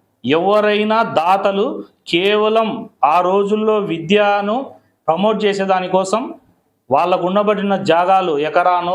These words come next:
రెండు ఎకరాలో వాళ్ళ స్తోమతకో శక్తికో పట్టి విద్యను నేర్పిస్తే ఈ ప్రాంతంలో ప్రొద్దుటూరులో ఉన్నటువంటి చదువుకునే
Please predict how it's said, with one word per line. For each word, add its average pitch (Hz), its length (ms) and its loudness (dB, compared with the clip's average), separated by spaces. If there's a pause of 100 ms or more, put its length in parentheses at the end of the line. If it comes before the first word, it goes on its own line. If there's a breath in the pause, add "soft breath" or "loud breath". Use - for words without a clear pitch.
(120)
రెండు 170 220 0
ఎకరాలో 170 400 0 (120)
వాళ్ళ 165 240 -2
స్తోమతకో 175 520 -2 (120)
శక్తికో 170 380 -4 (120)
పట్టి 147 280 -2 (800)
విద్యను 170 640 0
నేర్పిస్తే 202 540 -2 (640)
ఈ - 20 0 (140)
ప్రాంతంలో 202 560 0
ప్రొద్దుటూరులో 196 600 0 (120)
ఉన్నటువంటి 180 460 -4 (100)
చదువుకునే 185 460 -2